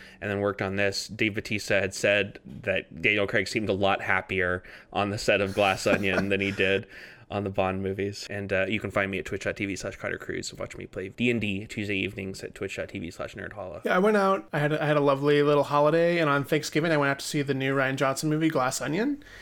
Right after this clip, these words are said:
Speaker 2: in theaters. Connor was actually there. Great, great movie. I gotta say, I really do hope it comes back out because it is,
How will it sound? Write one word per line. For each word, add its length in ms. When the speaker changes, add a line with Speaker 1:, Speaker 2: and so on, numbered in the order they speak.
Speaker 2:
in 160
theaters. 360
Connor 300
was 140
actually 220
there. 260
Great, 500
great 480
movie. 560
I 120
gotta 180
say, 140
I 60
really 260
do 140
hope 180
it 60
comes 200
back 240
out 240
because 260
it 120
is, 340